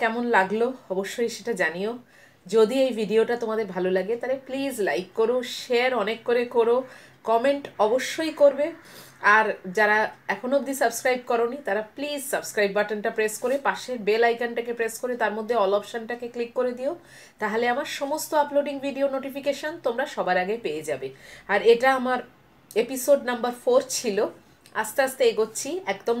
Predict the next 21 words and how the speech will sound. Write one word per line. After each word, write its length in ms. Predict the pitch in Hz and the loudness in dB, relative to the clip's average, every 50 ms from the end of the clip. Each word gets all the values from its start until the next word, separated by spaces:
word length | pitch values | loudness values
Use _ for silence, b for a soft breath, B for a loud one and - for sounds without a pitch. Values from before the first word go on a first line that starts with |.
| 240 233 | 2 0
নতুন 200 | 233 254 262 254 262 - | 0 0 -6 -6 -2 0
channel, 280 | 269 226 220 233 294 330 - - - | 2 2 2 0 -4 -4 -6 -8 -6
তিনটে 260 | 240 220 220 214 247 240 226 | -6 -6 -4 -2 2 4 4
already 300 | 202 190 190 208 208 262 269 233 | 4 4 2 2 2 2 2 2
upload 260 | 220 - 226 233 233 233 - 233 | 2 2 2 2 2 2 2 4
করে 140 | 226 233 233 233 | 6 6 6 4
দিয়েছি। 320 | 240 233 233 233 - 262 262 277 - B B B B B B B 196 196 | 2 0 0 -2 -4 -12 -12 -12 -14 B B B B B B B 2 4
যারা 160 | 202 202 214 214 202 | 4 4 4 2 0
এখনো 240 | 196 - 254 247 277 262 214 | -4 -4 -2 0 2 4 4
দেখোনি 340 | 202 202 - 247 240 254 269 254 233 | 2 2 0 -4 -6 -6 -6 -2 -2
তারা 140 | 208 208 214 214 | 0 0 -2 -4
please 220 | - 220 233 240 220 - 185 | -6 -6 -6 -6 -2 0 0
দেখো, 300 | 170 170 - - - 277 294 330 - - _ - _ _ _ _ _ _ _ _ _ _ _ _ - _ - 175 170 | 0 0 -2 -2 2 2 2 2 0 -12 _ -20 _ _ _ _ _ _ _ _ _ _ _ _ -20 _ -6 4 4
দেখে 220 | 226 226 226 - 269 202 196 | 4 4 4 -4 -6 0 0
জানিও 300 | 170 175 196 214 233 254 277 277 - _ _ _ _ _ _ _ _ - - - - | 0 0 0 -2 -2 -2 -4 -6 -10 _ _ _ _ _ _ _ _ -20 -20 -10 -2
ভালো 160 | 190 185 208 226 220 | 0 0 2 4 4
লাগলো 240 | 214 196 190 208 247 254 247 | 4 2 2 0 -2 -2 -2
কি 80 | - 247 240 | -6 -6 -4
না। 60 | 262 277 | -4 -6
উম, 840 | - - - - - - - - - - - 214 208 190 185 180 180 170 - - - 208 | -6 -10 -20 -20 -20 -20 -18 -12 -6 -2 -2 0 0 0 -2 -6 -10 -12 -10 -2 -2 0
এটা 160 | 202 233 | 2 4